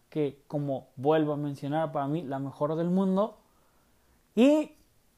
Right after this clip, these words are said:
en próximas semanas estaré dando otro repaso a, a, a la tabla de posiciones. Estaré quizá entrando más a detalle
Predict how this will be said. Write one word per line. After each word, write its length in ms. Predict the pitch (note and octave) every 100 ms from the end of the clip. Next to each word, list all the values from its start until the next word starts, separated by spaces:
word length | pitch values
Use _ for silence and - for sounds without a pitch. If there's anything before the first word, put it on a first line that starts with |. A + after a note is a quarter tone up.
| _ -
en 160 | A#3
próximas 560 | - C#4+ D4 D#4 D#4 C#4+
semanas 540 | B3 A#3+ B3 C4 B3+
estaré 460 | A3+ - F#3+ G#3 A3
dando 640 | G#3+ G#3+ G#3+ A3+ G#3 - - _ _ -
otro 300 | F#3+ A#3 G#3+
repaso 680 | G3 F#3 A3 G#3+ E3 D3 _ _ _ _ D#3+
a, 460 | E3 D#3+ D#3 C#3+ - _ _ _ _ _ _ _ _ _ _ _ _ _ _ _ _ _ _ _ _ _ - _
a, 260 | G#3+ E3 F3
a 40 |
la 180 | F3+ E3+
tabla 320 | G3+ G#3 G#3
de 100 | F#3+
posiciones. 800 | F3 D3 D3 C#3+ A3+ A3 A3 G#3+ _ -
Estaré 580 | - D#3+ F3+ F3+ D3 _ _
quizá 340 | D#3 F#3 F#3+
entrando 380 | F3+ F3 F#3+ F#3+
más 260 | F#3 F#3 F3
a 60 |
detalle 580 | F3 C#3+ F3 F3+ F#3 F3